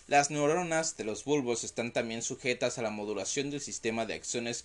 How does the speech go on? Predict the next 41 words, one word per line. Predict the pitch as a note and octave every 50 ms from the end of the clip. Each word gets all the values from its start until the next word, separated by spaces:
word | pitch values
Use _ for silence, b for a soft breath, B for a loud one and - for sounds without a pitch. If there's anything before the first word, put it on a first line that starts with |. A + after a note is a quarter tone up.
| - -
que | - D#3+ E3+
descienden | D#3 D3+ B2 - - A#2+ A2 A2 A#2 A#2 A2+
desde | G2 G2 - - A2+ - -
áreas | - A#2 B2+ C3 C3 C3
superiores | - - A#2 - - G2+ G2 F#2+ G2
del | G#2+ G2+ G2+
cerebro. | - D3+ C#3+ D#3 D3+ B2+ - - - - b b b b b b b b b
Está | - D3 C#3+ - C#3+ C#3
claro | - - D#3+ D#3 - -
que | D#3+ C3+
los | A2 - -
elegantes | A2 G#2+ G#2+ G#2 A#2+ B2 A#2+ D3+ C3+
circuitos | - B2 G2+ - - C#3 C3+ B2+ - C3+ A2+ F#2+
de | G#2 F#2+
los | F#2 F#2 -
bulbos | A2+ A2+ A2+ G#2+ G#2+ -
olfatorios | A2 G2 - G#2+ G2+ - - B2+ A#2+ A#2+ A#2
tienen | - C3 A#2 A#2+ A#2+ A#2+
funciones | - G2 F2+ - G#2 F#2 F#2+ G2+ A2+
importantes, | G2+ F#2 - A#2+ A2 - - A#2+ A#2 A#2 - A#2 A2+ -
pero | - A#2 A2 A2
no | A#2 C3 D3 C#3+
qué | - C#3+ B2
funciones | - C3 A#2+ G#2+ - G2 E2 E2 - -
son | A2 C#3 F3
esas. | E3 - F#2 - - - - B B B B B B B B B
Es | - D#3+ E3 E3 -
probable | - - F3 D#3+ D3+ C#3+ C#3+ C#3+ C#3 C3+
que | - C#3
comiencen | - - G#2+ A2 A#2+ C3 C3 C3 B2 D3 C3 B2
a | A2+
segregar | - - G#2+ G2 G2 G2 G2+ A2+ A#2 A2+
señales | - - B2 A2 G#2 A2 A#2 A#2+ A#2+ A#2+ A2 -
de | G#2
odorantes | G2 G2 G2 G#2+ A2 G#2+ - A#2+ A#2 - A2
en | F#2 F2
grandes | - G2+ G2+ G2 - -
cantidades | - G#2+ G#2+ - - A#2+ B2 A#2 B2 A2 A2+ A2 -
con | - A2+ A2+
independencia | A2+ A2+ G#2 G2 - - G#2+ A2 A2+ B2 C3+ C#3+ D#3+ D3+
inten-, | D3+ D3 B2 - A2 G#2